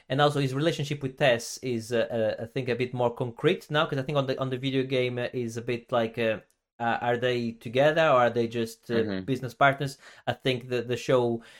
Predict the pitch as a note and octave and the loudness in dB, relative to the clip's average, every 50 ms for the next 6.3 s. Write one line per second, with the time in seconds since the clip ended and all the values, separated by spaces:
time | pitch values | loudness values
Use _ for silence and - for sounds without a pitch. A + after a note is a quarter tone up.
0 | - _ _ _ _ - A#2+ A#2 A2+ A2 A2+ A2 G#2+ - _ - C3+ A#2+ A#2+ A#2+ | -20 _ _ _ _ -2 0 2 2 4 2 0 -2 -4 _ -2 0 0 0 0
1 | A#2+ A#2 A2+ A2+ A2+ A2 G#2 G#2 F#2 - _ _ _ _ _ _ _ _ _ _ | 2 4 6 6 6 4 2 0 -4 -12 _ _ _ _ _ _ _ _ _ _
2 | _ _ _ _ _ _ _ - C3+ C#3 B2+ - C3 A#2 - B2 B2 C3 - C#3+ | _ _ _ _ _ _ _ -2 0 0 2 2 2 0 2 2 0 2 6 6
3 | C3+ A#2 A2+ B2+ C3+ - - - - _ - C#3+ C#3+ C#3+ C#3+ - F3+ F3+ E3+ - | 6 6 4 2 0 -2 -8 -16 -20 _ 6 6 6 8 6 4 -2 -2 -2 -4
4 | - - - D3 C#3+ C#3+ C#3 C#3+ C#3 C3+ B2+ C3 C#3 C#3 C#3+ C3+ C3 - - - | -6 -4 -2 0 0 0 2 2 0 0 0 0 0 0 0 -2 -2 -4 -6 -8
5 | - - - C#3 C3 C3 B2 - - C3 - C3 C3+ C3 C3 B2 A#2+ C#3+ D3+ C#3+ | -8 -4 -2 -2 -2 -2 -4 -8 -8 -6 -4 -2 -2 -2 -2 0 4 4 4 4
6 | B2 A2 G#2 A2 A#2 B2+ | 4 0 -2 -4 -4 -4